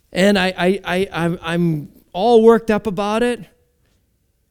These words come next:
Before anything has ever happened, and before I ever come to God, the Lord Jesus Christ is there, already on my behalf, with hands lifted up. Scars,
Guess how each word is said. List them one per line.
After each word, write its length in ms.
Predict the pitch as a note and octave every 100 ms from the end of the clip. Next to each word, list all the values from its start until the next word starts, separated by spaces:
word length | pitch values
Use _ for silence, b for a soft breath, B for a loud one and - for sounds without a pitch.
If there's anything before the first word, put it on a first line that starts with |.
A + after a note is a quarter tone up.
| _ -
Before 420 | C4+ - D#4+ D#4+
anything 800 | D#4+ F4+ G4+ - F4 E4+ E4+ -
has 220 | - A#3 A3+
ever 300 | C4 C4+ B3+
happened, 440 | A#3+ B3 - G#3
and 120 | G#3
before 320 | G#3+ - B3 B3
I 120 | A#3+
ever 380 | A#3 C#4 D#4 C#4+
come 260 | A#3+ C4
to 100 | A#3+
God, 560 | A3 A3+ G#3 D3+ C#3 D#3 _ _ _ _ _ -
the 180 | C#3+ F#3
Lord 340 | F3+ A#3 C#4+
Jesus 360 | B3+ C#4+ A#3+ -
Christ 400 | A#3 G#3+ F#3 -
is 260 | F#3 C3+
there, 300 | C3+ C3 G2 - _ _ _ _ _ _ -
already 680 | E3 A3+ A3 D3 C3 A2+ - -
on 160 | B2 C3+
my 160 | C#3+
behalf, 520 | D3+ D#3+ C#3 A#2+ - _ _ _ _ -
with 80 | -
hands 340 | D3 D#3 D3
lifted 260 | D#3+ - D#3
up. 320 | G#2+ _ _ _ _ _ _ _ _ _ _ _ _
Scars, 840 | - - E3 F3 G3+ A3 G3+